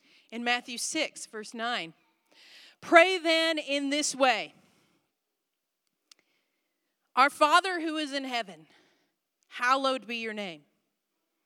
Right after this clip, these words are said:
Some translations say, "May your name be kept holy. Your kingdom come,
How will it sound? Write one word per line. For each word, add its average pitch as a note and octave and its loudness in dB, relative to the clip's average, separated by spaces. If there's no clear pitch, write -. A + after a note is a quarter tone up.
Some B3+ -8
translations A#3+ -10
say, G3+ -10
"May B3 0
your B3+ -4
name A#3 -8
be G3+ -10
kept - -10
holy. E3 -16
Your B3+ -2
kingdom D#4+ -2
come, C4 -6